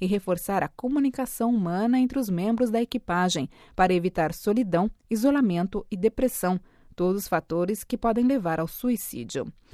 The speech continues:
O prefeito do Dicastério Vaticano cita um recente estudo publicado na Grã-Bretanha, em que o suicídio resulta ser a principal causa de morte entre os marítimos.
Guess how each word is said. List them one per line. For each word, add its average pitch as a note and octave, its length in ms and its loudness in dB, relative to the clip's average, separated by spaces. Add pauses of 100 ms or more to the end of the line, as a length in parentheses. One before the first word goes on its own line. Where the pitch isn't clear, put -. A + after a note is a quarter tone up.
(200)
O G3 80 2
prefeito F3+ 480 2
do E3 120 -2
Dicastério E3+ 680 -2
Vaticano F#3 580 -2
cita A3 300 -4
um - 20 0
recente A#3 380 0
estudo B3 420 -2
publicado D#3+ 480 -4
na E3 140 -2
Grã-Bretanha, F3+ 840 -2 (220)
em F#3 80 0
que G3 120 -2
o F3 60 2
suicídio G3+ 640 -4
resulta F#3 500 -2
ser F#3+ 260 -2
a E3 60 0
principal C4 720 -2
causa A3 480 0
de A#3 140 -2
morte E3 480 0
entre F3 140 -4
os F3 100 -2
marítimos. D#3+ 720 -4